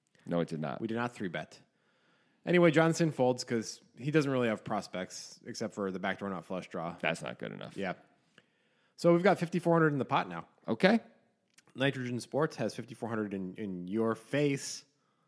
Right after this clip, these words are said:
Speaker 1: In your face?
Speaker 2: Yeah,
Speaker 1: What?
Speaker 2: fifty-four hundred, uh, seconds of fun.
Speaker 1: Yes.
Speaker 2: Fifty-four hundred ways to enjoy.
Speaker 1: Uh-huh.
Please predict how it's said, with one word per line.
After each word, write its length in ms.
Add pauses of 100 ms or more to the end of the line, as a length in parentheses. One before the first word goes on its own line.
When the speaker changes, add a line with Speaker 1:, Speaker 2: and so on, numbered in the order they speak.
(360)
Speaker 1:
In 120
your 100
face? 640
Speaker 2:
Yeah, 260
Speaker 1:
What? 100
Speaker 2:
fifty-four 400
hundred, 500 (560)
uh, 440 (180)
seconds 420
of 140
fun. 440 (300)
Speaker 1:
Yes. 560
Speaker 2:
Fifty-four 500
hundred 680
ways 340
to 160
enjoy. 640
Speaker 1:
Uh-huh. 640